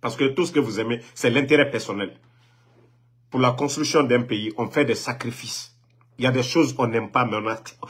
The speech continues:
on accepte. Aujourd'hui, là, <laughs> R P G ba,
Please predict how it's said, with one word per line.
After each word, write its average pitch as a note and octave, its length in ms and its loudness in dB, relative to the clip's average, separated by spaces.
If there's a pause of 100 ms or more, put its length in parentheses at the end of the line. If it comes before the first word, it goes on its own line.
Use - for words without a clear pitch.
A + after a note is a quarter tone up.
(120)
on D3+ 140 4
accepte. - 680 0 (800)
Aujourd'hui, A3+ 400 6
là, D3+ 200 -6 (1160)
<laughs> - 80 2 (400)
R G3+ 200 6
P F#3 120 6
G E3 140 4
ba, C3 260 0